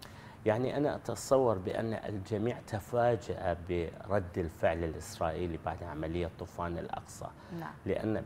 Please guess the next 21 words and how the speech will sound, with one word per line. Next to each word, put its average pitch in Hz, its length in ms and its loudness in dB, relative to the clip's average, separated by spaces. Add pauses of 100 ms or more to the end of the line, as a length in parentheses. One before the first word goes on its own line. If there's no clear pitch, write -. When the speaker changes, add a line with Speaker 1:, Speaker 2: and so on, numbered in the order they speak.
Speaker 1:
بالنهاية 117 640 4
الغرب 107 600 4
هو 104 120 2
يتشدق 104 760 2 (160)
بقضية 90 600 0 (140)
حقوق - 260 -8 (100)
البشر 85 560 -4
وحقوق 90 440 -8
الإنسان 98 500 -2 (380)
والحرية 98 880 4
Speaker 2:
والقوانين 180 400 4
الدولية. 120 300 6
Speaker 1:
وهذه 107 160 6
القوانين 101 440 2
الدولية، 98 420 -2
لكن 98 280 -4
رأينا 104 720 0
أمر 104 260 4
مختلف. 85 600 2 (400)
رأينا 101 380 4
أن 101 180 0